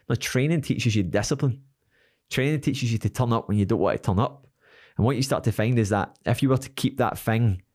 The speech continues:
in that you keep taking out every time you get to a challenging time, it actually trains you physically and psychologically to deal with these things so much better, so that you're better equipped, you've got better tools. It's almost like you've got a toolbox with you, and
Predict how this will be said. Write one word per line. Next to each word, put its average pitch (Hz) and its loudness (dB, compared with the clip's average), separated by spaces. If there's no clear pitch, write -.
in 104 0
that 101 -2
you 90 0
keep 135 -4
taking 110 0
out 113 4
every 110 2
time 107 0
you 104 2
get 98 -2
to 113 0
a 92 0
challenging 110 0
time, 98 -2
it 95 0
actually 113 0
trains 117 2
you 101 4
physically 110 0
and 113 0
psychologically 98 0
to - -6
deal 110 2
with 113 2
these 107 2
things 101 0
so - 0
much - 2
better, 92 0
so 113 -2
that 101 2
you're 90 2
better 113 2
equipped, - -4
you've 104 0
got 104 -2
better 117 2
tools. 110 0
It's - -2
almost 135 2
like - 0
you've 110 0
got - 0
a - -8
toolbox 117 0
with 139 4
you, 131 4
and 135 -2